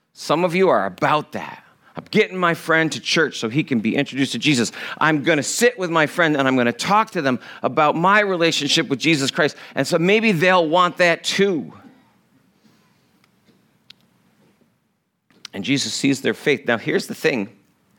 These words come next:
He sees their faith, but he directly addresses the man himself. Do you see that? He says, "He saw the faith of his friends who brought him,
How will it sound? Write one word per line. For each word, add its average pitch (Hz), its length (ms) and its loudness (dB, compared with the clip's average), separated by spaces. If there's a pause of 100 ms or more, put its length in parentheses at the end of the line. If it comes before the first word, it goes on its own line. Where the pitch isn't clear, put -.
(440)
He 160 140 -2
sees 190 340 0
their 180 160 2
faith, 208 540 -2 (460)
but 160 160 2
he 165 180 -2
directly 175 640 0
addresses 151 680 -2
the 160 120 0
man 160 360 2
himself. 170 880 -2 (460)
Do - 60 -20
you 127 40 -8
see 175 180 2
that? 202 280 2 (160)
He 185 100 2
says, 151 180 0 (140)
"He 175 100 0
saw 214 300 4
the 262 120 2
faith 180 300 2
of 156 120 4
his 147 140 0
friends 170 320 0
who 139 80 0
brought 196 340 2
him, 151 160 2